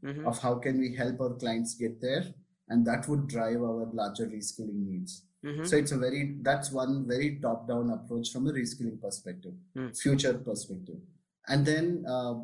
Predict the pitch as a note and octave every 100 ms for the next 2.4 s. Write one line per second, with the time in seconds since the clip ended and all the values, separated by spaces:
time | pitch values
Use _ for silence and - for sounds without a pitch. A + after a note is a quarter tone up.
0 | A#2+ C3+ C#3+ C#3 C#3 D3 D3+ E3+ D#3 C#3
1 | A#2 A#2 C3+ C3+ C#3 C3+ A#2+ C3 F3+ B2
2 | G#2+ G#2+ - -